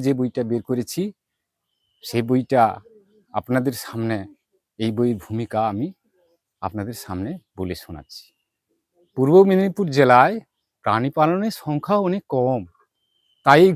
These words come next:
ঘাটতি পূরণের জন্য বাইরে থেকে উচ্চ মূল্য দিয়ে রাসায়নিক সার, নামি দামি কোম্পানি কীটনাশক ওষুধ, অনুখাদ্য সার এবং জৈব সার কিনতে হচ্ছে। আর এই জিনিসগুলি সবজিতে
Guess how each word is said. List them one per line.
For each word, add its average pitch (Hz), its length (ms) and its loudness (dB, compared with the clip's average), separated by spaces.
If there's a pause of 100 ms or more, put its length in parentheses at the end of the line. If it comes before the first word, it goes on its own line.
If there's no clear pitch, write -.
ঘাটতি 123 320 -6 (100)
পূরণের 135 460 -4
জন্য 101 220 -8 (1040)
বাইরে 117 360 6 (120)
থেকে 127 220 -4 (180)
উচ্চ - 180 -10 (200)
মূল্য 117 200 -4 (220)
দিয়ে 104 200 -6 (680)
রাসায়নিক 156 580 0
সার, 151 260 0 (580)
নামি 107 460 2
দামি 160 200 2 (120)
কোম্পানি 139 460 -2
কীটনাশক 131 440 -6 (100)
ওষুধ, 151 260 -6 (480)
অনুখাদ্য 123 500 -2 (120)
সার 131 260 0 (360)
এবং 101 200 -2 (120)
জৈব 113 200 -4 (120)
সার 170 200 -8
কিনতে 143 300 -8
হচ্ছে। - 240 -20 (1000)
আর 92 200 0 (240)
এই 170 80 2 (100)
জিনিসগুলি 113 540 -6 (540)
সবজিতে 127 500 -6